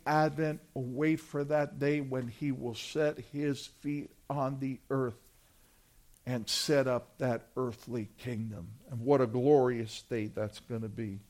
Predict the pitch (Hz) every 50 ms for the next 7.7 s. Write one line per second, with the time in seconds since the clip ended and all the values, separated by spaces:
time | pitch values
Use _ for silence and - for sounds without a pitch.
0 | _ _ _ - - - - - - - - _ - 143 139 135 135 160 175 175
1 | 165 165 170 180 175 160 170 - 170 165 156 160 160 160 165 165 165 165 165 170
2 | - - 175 170 160 147 139 131 127 117 - _ _ - - - - - - -
3 | 175 175 - - - - - 180 170 160 147 127 117 110 - - _ _ _ -
4 | - - - - - _ - 165 170 165 151 147 143 143 151 139 - - - -
5 | 185 196 190 185 175 147 - - 160 147 - - - - 180 170 165 165 160 -
6 | - - - 180 175 165 160 156 - - 165 156 151 - - - - 165 156 -
7 | 160 156 156 143 - - 160 156 151 131 131 135 123